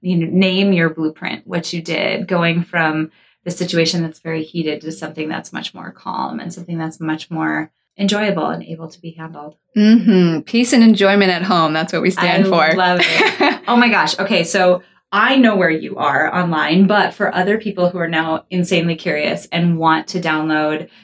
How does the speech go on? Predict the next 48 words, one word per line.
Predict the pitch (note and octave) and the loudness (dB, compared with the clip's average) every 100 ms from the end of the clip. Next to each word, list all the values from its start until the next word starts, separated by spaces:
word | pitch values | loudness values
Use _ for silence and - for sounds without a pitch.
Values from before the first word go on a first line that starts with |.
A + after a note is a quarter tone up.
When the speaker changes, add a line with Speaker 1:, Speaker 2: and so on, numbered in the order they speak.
| _ | _
Speaker 1:
the | E3 | -14
free | - D#3 | -6 -4
download | F#3 A3+ A3+ A3 | 0 4 4 4
you | G#3+ | -2
talked | G#3+ G3+ | -2 -4
about, | G3 F#3 F3 E3+ | 0 2 2 0
get | E3+ E3 | -2 -6
to | - | -2
know | E3+ F#3+ G3+ G3+ F#3+ | 0 4 4 6 4
all | F#3 F3+ F3 | 4 2 2
the | |
work | F3 E3+ E3+ | 0 -2 -2
that | E3+ | -4
you're | E3+ | -4
doing, | E3+ E3 D#3+ | -2 0 0
where | D#3+ D#3+ | -2 -4
can | F3 | -8
people | F3 - | -10 -10
find | E3+ F3+ F3 - | -10 -8 -6 -8
you? | - - F3+ | -10 -14 -6
Speaker 2:
They | G#3 G#3+ A3+ | 0 2 2
can | A3+ A3 | 4 4
go | F3+ E3+ | 4 2
to | E3+ D#3+ | 0 0
our | D3+ | 0
website. | D3 C#3+ - D3 - | 0 -4 -4 -4 -2
It | E3 | 0
is | E3 E3 | 0 0
W | E3 D#3+ D#3+ | -2 0 2
W | E3 D#3 D#3 D3 | 2 0 0 0
W | F3+ F#3+ F#3+ F#3 | 2 4 6 6
dot | E3 D3+ E3 | 2 0 0
mad | E3+ F3+ G3 G3 F#3+ - - | 2 2 0 0 -2 -4 -8
to | - F3+ F3+ F3 | 2 6 6 6
glad | - E3+ D#3 D3+ D3+ D#3 - - | 0 -4 -2 0 0 -2 -4 -4
dot | D#3 D3+ - | -2 -4 -4
com. | F3+ D3+ C#3 | -4 -2 0
So | F3+ | 0
that's | E3 D#3+ | 0 -2
the | - | -2
number | G3 G#3 A3 | 0 2 2
two, | A#3 F3 F3 F3+ | 4 4 4 2
mad | E3 D#3+ E3 E3+ E3+ | 0 0 0 0 -2
number | D#3+ D#3+ F3 | 0 0 0
two | F3+ E3+ E3 | 0 0 0
glad | E3 D#3 D3+ D3 | 0 -2 -2 -2
dot | D3+ C#3+ | -4 -6
com. | - D#3+ D#3+ | -4 -2 -2